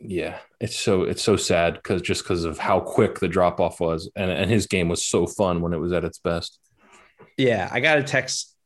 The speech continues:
Speaker 2: today. I think it was Brian who texted me today, basically saying, "Is there any better or worse fit for Boogie than the Clippers? Match made in Buster heaven."
Speaker 1: <laughs> That's pretty good.
Speaker 2: Yeah.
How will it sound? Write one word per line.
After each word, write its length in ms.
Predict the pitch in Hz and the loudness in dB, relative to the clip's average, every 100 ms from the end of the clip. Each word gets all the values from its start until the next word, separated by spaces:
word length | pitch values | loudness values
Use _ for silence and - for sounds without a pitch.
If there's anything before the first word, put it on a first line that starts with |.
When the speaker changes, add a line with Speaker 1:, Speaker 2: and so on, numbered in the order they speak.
| _ | _
Speaker 2:
today. 480 | - 117 110 98 92 - | 0 2 4 2 -2 -6
I 40 | |
think 180 | 156 151 | -4 0
it 60 | |
was 100 | 127 | -2
Brian 400 | 101 95 101 98 | -2 -4 -4 -4
who 60 | 95 | -6
texted 400 | - 87 - - | -6 -8 -8 -8
me 100 | 95 | -4
today, 480 | 95 92 90 87 - _ _ | -4 -2 -2 -4 -8 _ _
basically 280 | - 104 104 | -6 -4 -4
saying, 260 | 107 98 98 - - _ | -2 -4 -6 -14 -20 _
"Is 140 | 117 | 0
there 160 | 123 120 | 2 2
any 180 | 131 160 | 4 2
better 340 | 131 127 131 | 4 4 6
or 120 | 120 107 | 4 4
worse 240 | 113 - | 2 0
fit 240 | - 113 | 0 -2
for 100 | - | -2
Boogie 320 | 101 110 107 110 | -4 -2 0 0
than 140 | 101 | 0
the 80 | 95 | -2
Clippers? 440 | 110 104 98 92 | -4 -2 -2 -2
Match 360 | 76 107 107 - | -4 -4 -4 -2
made 220 | 110 107 | 0 0
in 140 | 101 | 0
Buster 420 | 98 101 - 95 87 | 0 -2 -2 -4 -2
heaven." 380 | 95 87 120 135 _ _ - | -2 -4 -10 -14 _ _ -6
Speaker 1:
<laughs> 40 | - 554 587 622 - - - 466 453 440 _ _ _ _ | -4 -2 -2 2 2 2 0 -2 -10 -16 _ _ _ _
That's 240 | - - - | -10 -8 -4
pretty 220 | 156 110 | -2 2
good. 360 | 113 101 101 - - - - - | 2 2 0 -8 -18 -20 -12 -2
Speaker 2:
Yeah. 300 | 104 90 95 | -2 -2 -6